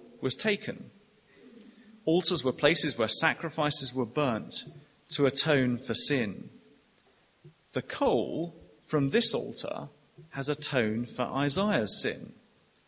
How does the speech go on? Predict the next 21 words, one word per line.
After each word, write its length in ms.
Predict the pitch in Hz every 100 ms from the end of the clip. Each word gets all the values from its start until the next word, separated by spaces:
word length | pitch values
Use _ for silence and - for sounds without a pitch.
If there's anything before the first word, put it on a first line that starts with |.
| _ _ _ _ - -
and 120 | 151
it 100 | 160
points 280 | 240 233 -
forward 460 | 247 247 131 98
to 140 | - 147
a 60 |
perfect 600 | 135 - 233 233 - -
sacrifice 1000 | - 135 - 107 - 107 80 - - - - - _ -
that 140 | 131
can 160 | 151 143
offer 420 | 123 120 104 104 - - _ -
a 160 | 123
perfect 680 | - - 127 - 104 95 -
solution. 680 | - 110 123 135 - - - - _ _ _ _ _ _ _ - -
This 220 | 127 147
is 120 | 185 147
what 140 | 156
we 140 | 135
read 340 | 120 127 113 107
in 180 | 113 107
Hebrews 680 | - 139 120 113 101 95